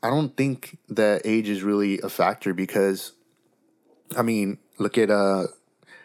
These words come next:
look at the, the song that, um, I think Snoop, E forty, Too Short, and Ice Cube just, uh, put out a song, Subwoofer, if I'm, if I'm thinking correctly. And it's like, dude, that song is gonna be played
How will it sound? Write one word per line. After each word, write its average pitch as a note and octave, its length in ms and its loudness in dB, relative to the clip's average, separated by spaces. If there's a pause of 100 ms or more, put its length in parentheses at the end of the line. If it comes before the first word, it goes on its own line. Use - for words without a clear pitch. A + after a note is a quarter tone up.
(180)
look A#2 160 0
at B2 80 -2
the, A2+ 320 0
the A2 100 -8
song A2+ 380 0
that, G#2 140 2
um, F#2+ 420 0 (720)
I - 40 -14
think A#2+ 200 -2
Snoop, A2 500 0 (220)
E A2+ 160 0
forty, G#2+ 420 4
Too G#2+ 180 -4
Short, G#2 280 2
and F#2+ 160 -4
Ice G2 200 -2
Cube F#2 280 -4
just, - 400 -4
uh, F2 240 2
put - 260 -2
out G2 140 2
a - 20 -6
song, F#2 500 0 (520)
Subwoofer, F#2 680 0
if D#2 140 -4
I'm, F2+ 320 -2
if - 80 -4
I'm F#2 140 -2
thinking F#2+ 240 -4
correctly. F2+ 480 -2
And G2+ 80 -2
it's G2+ 160 -2
like, G2 260 0
dude, G2+ 340 2
that G2+ 220 0
song C3 280 2
is A2 100 -6
gonna G#2+ 120 -2
be G2+ 120 0
played G#2 560 0